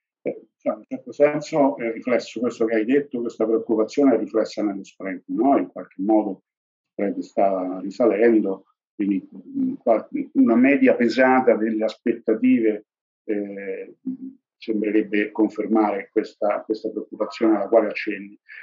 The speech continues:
Ehm, io ritengo che quello che sia fondamentale, quello che rimane fondamentale è, eh, la permanenza della, dell'Italia nell'euro.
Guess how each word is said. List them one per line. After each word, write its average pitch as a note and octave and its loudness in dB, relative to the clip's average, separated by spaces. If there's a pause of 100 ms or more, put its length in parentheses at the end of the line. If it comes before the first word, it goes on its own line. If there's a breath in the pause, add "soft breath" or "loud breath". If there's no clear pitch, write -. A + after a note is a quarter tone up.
(260 loud breath)
Ehm, G#2+ 0
io B2+ 2
ritengo B2 4
che A2 -8
quello A#2+ 0
che A2+ 2
sia C3 4 (520)
fondamentale, A#2 2
quello G#2+ -2
che A2 -2
rimane B2 0
fondamentale A2+ 0
è, A2 -2
eh, G#2+ -4
la A2+ 0
permanenza A2+ 0 (280)
della, G2+ -2
dell'Italia G#2 2
nell'euro. F#2 -6